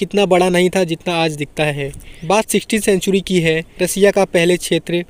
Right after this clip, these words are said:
कम था, लेकिन धीरे-धीरे उसने ईस्टर्न लैंड एक्सपेंशन शुरू किया, जिससे वो अलास्का और eventually कैलिफोर्निया पहुंचा। फिफ्टीन एटी वन में दोस्तों,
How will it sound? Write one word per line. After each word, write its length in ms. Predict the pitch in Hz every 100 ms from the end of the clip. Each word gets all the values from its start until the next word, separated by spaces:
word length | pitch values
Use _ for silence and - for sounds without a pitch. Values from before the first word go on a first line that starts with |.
| -
कम 180 | 175 165
था, 280 | 147 143 139 -
लेकिन 260 | 185 226 208
धीरे-धीरे 440 | 180 220 196 196
उसने 360 | 190 - 180 170 - - 190
ईस्टर्न 340 | 175 - 202
लैंड 240 | 180 185
एक्सपेंशन 540 | 180 - - 170 - 180
शुरू 280 | - 170 165
किया, 360 | - 147 139 - - -
जिससे 280 | 180 196 240
वो 160 | 226 214
अलास्का 500 | 180 180 175 - 208
और 240 | 202 180
eventually 680 | 185 175 175 - 190 196 175
कैलिफोर्निया 600 | 180 196 - 170 170 180
पहुंचा। 380 | 156 143 143 135
फिफ्टीन 640 | - - - 202 - 240
एटी 220 | 220 233
वन 160 | 220 214
में 120 | 214
दोस्तों, 380 | 190 180 185